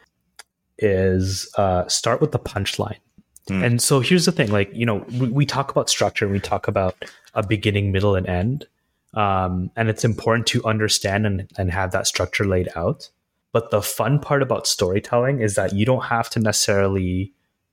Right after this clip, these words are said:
Speaker 1: like, follow that structure in, in a linear fashion, right?
Speaker 2: Yeah.
Speaker 1: Have you ever watched a movie that, like, started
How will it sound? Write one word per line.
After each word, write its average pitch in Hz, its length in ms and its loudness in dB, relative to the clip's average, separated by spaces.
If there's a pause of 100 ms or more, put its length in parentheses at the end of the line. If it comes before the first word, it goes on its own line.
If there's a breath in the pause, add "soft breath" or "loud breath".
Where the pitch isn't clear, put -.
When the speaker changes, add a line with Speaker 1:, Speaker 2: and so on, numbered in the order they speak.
(320)
Speaker 1:
like, 101 320 0
follow 110 380 2
that 104 180 0
structure 104 420 0
in, 98 240 0
in 107 120 2
a 101 60 2
linear 95 440 0
fashion, - 600 -8 (560)
right? 98 320 2 (320 soft breath)
Speaker 2:
Yeah. 92 100 0
Speaker 1:
Have 131 80 4
you 139 60 4
ever 156 120 4
watched 113 380 2
a 120 60 0
movie 104 320 2
that, 107 200 -2
like, 101 200 0
started 110 720 2